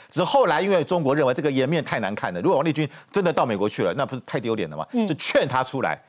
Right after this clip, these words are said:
Speaker 1: 后来王立军才出来。所以这个，这个成都领事馆对中国来讲有一个特殊的意义。
Speaker 2: 特殊的意义。
Speaker 1: 那现在来看就是说，如果这个是外交战，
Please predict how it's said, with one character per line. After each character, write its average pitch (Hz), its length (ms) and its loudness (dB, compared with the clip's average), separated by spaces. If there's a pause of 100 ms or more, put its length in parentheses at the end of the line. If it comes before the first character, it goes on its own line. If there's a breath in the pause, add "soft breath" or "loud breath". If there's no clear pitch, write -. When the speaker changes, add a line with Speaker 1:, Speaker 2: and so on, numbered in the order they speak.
(140 soft breath)
Speaker 1:
后 165 120 0
来 139 60 4
王 120 120 4
立 139 60 -2
军 120 100 -4
才 98 100 -4
出 - 180 -10
来。 - 180 -14 (440 loud breath)
所 226 140 4
以 185 100 -2 (140 loud breath)
这 285 100 0
个， 247 180 4
这 262 140 0
个 220 140 4
成 175 160 2
都 214 80 4
领 151 100 2
事 - 80 -2
馆 117 160 2
对 151 100 0
中 180 180 0
国 139 100 4
来 113 120 2
讲 90 240 -4
有 95 200 0
一 113 60 -4
个 101 140 0 (280 soft breath)
特 156 180 -2
殊 262 140 0
的 190 80 0
意 - 20 -6
义。 - 0 -
Speaker 2:
特 196 60 -6
殊 214 60 -4
的 190 60 -6
意 180 60 -8
义。 185 340 -10 (100)
Speaker 1:
那 254 100 2
现 277 160 2
在 247 80 2
来 185 100 2
看 208 180 0
就 160 120 2
是 156 60 2
说， 165 200 0 (600 soft breath)
如 196 120 2
果 240 120 4
这 214 60 2
个 208 60 4
是 190 80 4
外 202 180 2
交 175 160 4
战， 156 240 0